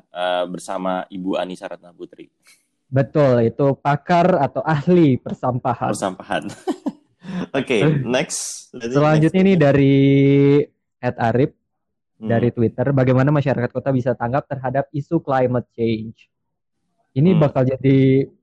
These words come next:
Speaker 2: perdebatan yang sangat panjang karena
Speaker 1: <laughs>
Speaker 2: beberapa orang menyadari bahwa climate change itu isu global yang sangat penting gitu.
Speaker 1: Betul,
Speaker 2: Tapi
Speaker 1: betul.
Speaker 2: berapa menyisikan,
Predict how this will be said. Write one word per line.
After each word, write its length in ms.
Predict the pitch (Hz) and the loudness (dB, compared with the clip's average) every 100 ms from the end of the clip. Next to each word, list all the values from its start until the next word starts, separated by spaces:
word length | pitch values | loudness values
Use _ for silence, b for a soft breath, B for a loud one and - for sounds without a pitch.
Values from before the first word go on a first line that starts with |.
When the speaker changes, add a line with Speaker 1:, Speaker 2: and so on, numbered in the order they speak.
| _ - | _ -8
Speaker 2:
perdebatan 600 | 127 123 120 120 127 123 | -2 0 0 -2 -2 0
yang 140 | 127 117 | 0 -2
sangat 240 | 127 123 | -2 -2
panjang 400 | 151 131 120 135 | -2 -2 -2 -2
karena 400 | 131 143 165 170 | -2 0 0 -2
Speaker 1:
<laughs> 560 | 101 107 110 95 - - | -4 -4 -2 -6 -8 -14
Speaker 2:
beberapa 600 | - - - - 135 127 131 127 127 127 - _ | -16 -12 -10 -4 -2 2 2 2 0 -4 -8 _
orang 480 | 127 120 143 190 202 _ _ _ | -4 -2 -2 -4 -10 _ _ _
menyadari 480 | 131 131 123 127 | -4 -2 0 0
bahwa 320 | 156 120 120 117 | -2 -2 -4 -4
climate 320 | 120 117 117 | -6 -6 -8
change 240 | 127 123 | -14 -16
itu 320 | _ _ 165 170 _ _ _ _ | _ _ -6 -6 _ _ _ _
isu 160 | 127 131 | -10 -4
global 400 | 123 117 120 120 | 0 2 2 2
yang 400 | 117 117 117 117 | 2 0 -2 -4
sangat 400 | - 117 117 - _ _ _ | -4 -2 -2 -4 _ _ _
penting 560 | 117 117 - 123 120 117 - _ | -4 -2 0 0 0 -2 -8 _
gitu. 160 | 104 95 | -6 -2
Speaker 1:
Betul, 240 | 101 85 | -2 -2
Speaker 2:
Tapi 140 | - - | -6 -8
Speaker 1:
betul. 40 | - _ - | -10 _ -6
Speaker 2:
berapa 380 | 123 - - 180 151 - _ _ _ _ _ - | -6 -4 -4 -2 -2 -6 _ _ _ _ _ -4
menyisikan, 1040 | 135 135 139 131 147 - - 143 139 139 | 0 4 2 0 -4 -8 -4 0 2 0